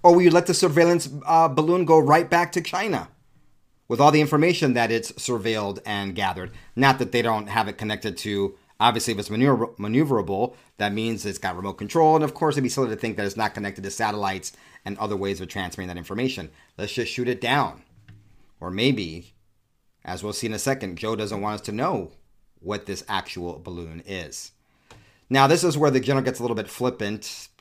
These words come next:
Uh, it seems like it. When I read the transcript, it seemed like it was more flippant than how he actually delivered it.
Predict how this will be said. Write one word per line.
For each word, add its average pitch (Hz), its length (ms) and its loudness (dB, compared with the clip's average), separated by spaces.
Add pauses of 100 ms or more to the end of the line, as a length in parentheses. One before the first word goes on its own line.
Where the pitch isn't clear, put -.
(140)
Uh, 165 260 -10
it 147 80 -14
seems 135 380 2
like 92 200 -4
it. 98 140 -6 (300)
When 139 120 2
I 180 40 6
read 214 120 4
the 165 60 0
transcript, 147 500 0
it 117 40 -6
seemed 135 140 -4
like 123 140 0
it 120 40 -2
was 101 120 -6
more 110 140 -4
flippant 101 440 -8
than 98 260 -6
how 101 220 0
he 95 140 -6
actually 95 360 -4
delivered 87 320 -10
it. 85 140 -14